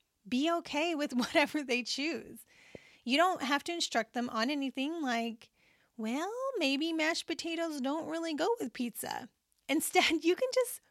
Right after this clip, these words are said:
practice laughing and saying, "Okay." <laughs>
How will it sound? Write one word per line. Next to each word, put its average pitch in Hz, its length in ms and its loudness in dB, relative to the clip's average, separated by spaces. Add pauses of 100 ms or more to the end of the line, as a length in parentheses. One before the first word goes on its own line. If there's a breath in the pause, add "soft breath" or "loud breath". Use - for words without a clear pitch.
practice 359 380 6
laughing 339 440 6
and 320 140 0
saying, 262 400 2 (480 loud breath)
"Okay." 233 840 4
<laughs> - 60 -10